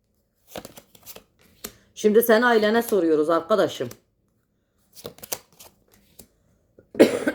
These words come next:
Çok pardon. Şimdi senin ailen diyor ki,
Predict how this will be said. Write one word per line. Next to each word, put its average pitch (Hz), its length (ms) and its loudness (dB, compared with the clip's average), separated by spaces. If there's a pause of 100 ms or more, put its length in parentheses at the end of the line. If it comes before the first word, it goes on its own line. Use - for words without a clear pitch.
(280)
Çok - 260 -10
pardon. 147 340 -4 (1400)
Şimdi 262 300 0
senin 233 220 4
ailen 233 440 2
diyor 269 240 -2
ki, - 320 -6